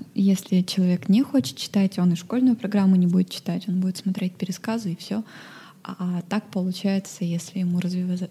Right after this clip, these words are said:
развязать руки, возможно, появятся какие-то свои кружки по интересам жел-, для желающих действительно читать что-то интересное.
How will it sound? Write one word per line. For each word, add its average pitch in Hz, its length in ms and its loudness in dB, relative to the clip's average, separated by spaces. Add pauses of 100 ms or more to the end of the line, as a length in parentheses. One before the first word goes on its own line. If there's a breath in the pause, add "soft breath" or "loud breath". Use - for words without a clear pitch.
(100)
развязать 185 520 -2
руки, 196 500 -2 (180)
возможно, 180 500 0
появятся 175 460 -4
какие-то - 360 -16
свои 180 400 -4
кружки - 460 -6
по - 140 -8
интересам 185 640 -4 (1200 soft breath)
жел-, 185 320 -2
для 185 300 2
желающих 180 580 2
действительно 180 580 -2
читать - 360 -8
что-то 185 340 -8
интересное. 180 680 -4